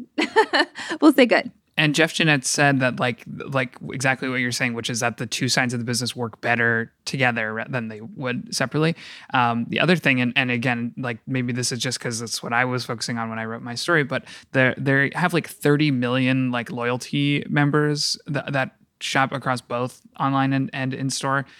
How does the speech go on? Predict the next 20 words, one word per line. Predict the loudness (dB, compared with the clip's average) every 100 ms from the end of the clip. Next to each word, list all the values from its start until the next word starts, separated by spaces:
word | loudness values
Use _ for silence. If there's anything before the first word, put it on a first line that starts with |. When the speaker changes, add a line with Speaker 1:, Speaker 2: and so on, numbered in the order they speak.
| -20 -2
Speaker 2:
Um, | 2 2 2 -2
I |
think | -4 -4
they | -4
said, | -4 -6
like, | -4
seventy | -2 0 0 0 -2
percent | -4 -2 -2 -2
of | -4
all | -4 -4 -2
their | -4
transactions | -2 -4 -2 -4 -4 -4 -4
are, | -2 -4 -4
like, | -6 -8
tied | -10 -4 -4 -4 -6
to | -4 -4
the | -4
loyalty | -4 -6 -6
program | -8 -10 -8 -6
somehow. | -4 -4 -4 -2 -2